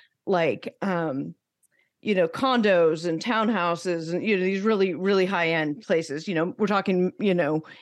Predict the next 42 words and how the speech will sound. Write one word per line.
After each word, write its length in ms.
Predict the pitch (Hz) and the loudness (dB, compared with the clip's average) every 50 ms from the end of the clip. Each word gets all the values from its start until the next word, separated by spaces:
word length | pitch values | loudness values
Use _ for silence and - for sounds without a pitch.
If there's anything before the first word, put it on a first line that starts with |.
| - _ - | -20 _ -2
eight 140 | - 214 202 | 0 0 2
hundred 320 | 233 226 196 185 180 175 170 | 2 0 0 0 0 0 0
thousand 320 | 190 180 170 165 175 180 | 0 0 0 0 0 0
dollars 600 | 170 156 151 151 151 147 147 156 156 - - - - _ _ _ _ _ _ _ _ _ _ _ _ _ - | 0 0 0 0 0 0 -2 -4 -6 -8 -12 -14 -18 _ _ _ _ _ _ _ _ _ _ _ _ _ -4
to 100 | - 247 - | -2 0 2
over 240 | 202 208 180 180 175 | 2 2 2 2 0
a 40 | 170 | 2
million 580 | 185 226 247 247 226 214 208 196 190 190 180 | 2 2 2 2 2 2 2 2 0 0 -2
for 260 | 180 - 214 180 175 | -2 -2 0 0 2
a 60 | 165 160 | 0 0
two 180 | - - 208 | -2 -4 -2
bedroom, 600 | 170 185 170 160 135 107 - 73 - 208 202 214 - _ _ _ | -2 0 -2 -2 -4 -6 -8 -8 -8 -8 -10 -10 -14 _ _ _
you 160 | - - 190 | -6 -4 -2
know, 300 | 170 151 139 - - - _ _ _ _ - - - - - - - - - _ _ _ _ _ _ _ _ - | -2 -2 -4 -6 -8 -12 _ _ _ _ -20 -20 -20 -20 -20 -20 -20 -20 -20 _ _ _ _ _ _ _ _ -6
um, 400 | - 175 170 165 151 135 123 - - 262 - - | -4 -2 0 0 0 -2 -4 -6 -10 -14 -12 -4
like, 240 | 101 - 170 165 | -2 0 0 0
a 60 | 180 180 | 0 -2
two 140 | - 202 | -2 0
bedroom 320 | 170 170 160 151 151 147 151 | 0 2 2 2 0 -2 -2
condo 440 | 143 - 190 175 170 156 147 117 - | -2 -2 -2 -2 0 0 0 0 0
and 120 | 185 175 | -2 -2
stuff. 220 | - - 180 170 175 | -2 -2 -2 -2 -2
But 120 | - 202 190 | -4 -2 0
they 80 | 202 | 0
all 200 | 214 214 220 214 | 2 2 2 2
have 160 | 240 208 175 | 0 0 0
these, 200 | - 180 175 151 | -2 -2 -2 -2
like, 180 | 175 143 110 - | -2 -6 -6 -4
great 240 | - 165 151 - - | -4 -4 -4 -4 -2
rooftop 460 | - 180 170 - - 170 139 - - | -2 -2 -2 -2 -2 -4 -4 -2 0
decks, 340 | - 277 277 262 254 254 - | 0 2 2 0 0 -2 -2
and 80 | 233 202 | -2 -2
there's 120 | 180 175 | -2 -2
these 160 | 170 170 160 156 | -4 -6 -4 -4
great 200 | - 156 110 - | -4 -4 -2 0
restaurants, 680 | 202 226 226 220 - 240 214 202 208 208 196 180 - | 0 0 0 -2 -2 -2 -2 0 0 0 -2 -4 -4
and 100 | - 180 165 | -6 -4 -2
it's 200 | 165 160 165 - | -2 -2 -2 -2
all 220 | 170 165 165 160 | 0 0 0 0
this, 360 | 165 160 147 - - - - - | 0 -2 -2 -4 -6 -10 -14 -6
you 160 | - 185 175 | -2 0 0
know, 240 | 165 160 - 156 160 | 0 0 -4 -8 -10